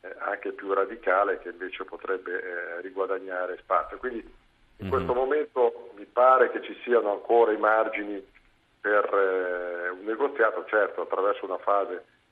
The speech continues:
Speaker 1: che sarà molto difficile e contrasti che, eh, saranno molto duri nella regione, soprattutto perché, come molti giornali ho sentito hanno titolato, Israele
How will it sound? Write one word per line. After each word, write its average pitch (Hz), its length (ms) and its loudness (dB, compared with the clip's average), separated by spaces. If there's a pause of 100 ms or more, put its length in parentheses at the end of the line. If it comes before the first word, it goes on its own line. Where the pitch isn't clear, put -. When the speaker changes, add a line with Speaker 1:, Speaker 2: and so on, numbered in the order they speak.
(220)
Speaker 1:
che - 160 -18
sarà 95 380 2
molto 104 360 -6
difficile 113 920 -4
e 90 480 -8
contrasti 95 840 -4 (580)
che, 104 200 0
eh, 85 640 -6 (560)
saranno 101 320 -4
molto 98 640 -4 (260)
duri 120 280 -6
nella 104 220 2
regione, 107 540 -2
soprattutto - 500 -16
perché, 90 320 -6
come 90 300 -10 (600)
molti 92 340 -12
giornali 95 480 -2
ho 98 560 -16
sentito - 340 -18
hanno 92 160 -12
titolato, 95 680 -2 (640)
Israele 98 680 0